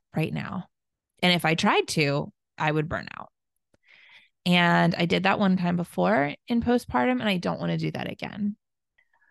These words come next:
So again, as we're coming to the end of twenty twenty-three and we have a few weeks left, I just want to encourage you as well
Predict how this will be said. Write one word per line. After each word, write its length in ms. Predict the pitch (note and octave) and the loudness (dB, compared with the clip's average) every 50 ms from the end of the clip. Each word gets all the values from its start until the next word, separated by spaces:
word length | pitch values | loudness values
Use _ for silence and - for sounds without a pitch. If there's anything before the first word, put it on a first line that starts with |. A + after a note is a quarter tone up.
| _ _ _ | _ _ _
So 380 | - - D4+ D4 D4 C#4+ D4 C#4+ - | 0 2 4 6 6 6 4 2 0
again, 480 | - - B3+ - D4+ D4+ C#4 A#3 A3+ - | -6 -4 0 2 4 4 4 4 4 2
as 460 | - G#3+ A3 A#3 B3 C4 B3+ B3+ C4 | 2 2 2 2 2 0 -2 -2 -4
we're 100 | - C4 | -2 -4
coming 380 | C4 - - A#3 A3+ A#3+ C4 C#4 | -4 -2 -2 0 0 0 0 -2
to 80 | C4+ A#3+ | -2 -4
the 140 | A#3+ - | -6 -4
end 160 | - F#3 F#3 F3+ | -2 0 0 0
of 80 | E3+ | 0
twenty 260 | - - - E3 E3 | -2 -2 -2 -2 -2
twenty-three 840 | D#3+ - E3 D#3+ D#3 - - - - D3 - - - G#3 A3 B3 C4+ - _ _ _ _ _ _ _ _ | -4 -4 -6 -6 -6 -6 -8 -8 -8 -8 -8 -6 -6 -6 -6 -6 -8 -12 _ _ _ _ _ _ _ _
and 100 | - F3+ | -6 -2
we 80 | F3+ F3+ | 0 0
have 100 | F3 F3 | 2 0
a 40 | F3 | 0
few 240 | - - - F#3 F3+ | -2 0 2 2 4
weeks 300 | G3+ A#3+ - - - - | 2 2 0 -4 -8 -8
left, 640 | D#3 - - G3+ A3 - - - - - - - _ _ _ _ _ _ _ _ _ _ _ - | -6 -6 -4 -6 -6 -6 -12 -18 -18 -18 -18 -18 _ _ _ _ _ _ _ _ _ _ _ 0
I 140 | F3+ G3 A#3+ | 0 2 2
just 180 | C#4+ D4 - | 2 0 2
want 120 | D4 C#4+ C#4 | 2 2 2
to 60 | B3+ | 2
encourage 520 | A#3 G#3+ - - - F#3+ F#3 F#3 F3+ F3 | 0 0 -2 -2 0 0 2 2 0 0
you 480 | F3+ F#3 F3 F3 E3 E3 D#3+ D#3+ D#3+ D#3+ - | -2 -2 0 2 2 2 2 2 0 -2 -2
as 220 | - E3 E3+ - - | -4 -4 -4 -2 0
well 540 | G3 F#3 - - - - - A3+ A#3+ A#3 | 0 0 0 -2 -4 -4 -4 -4 -4 -8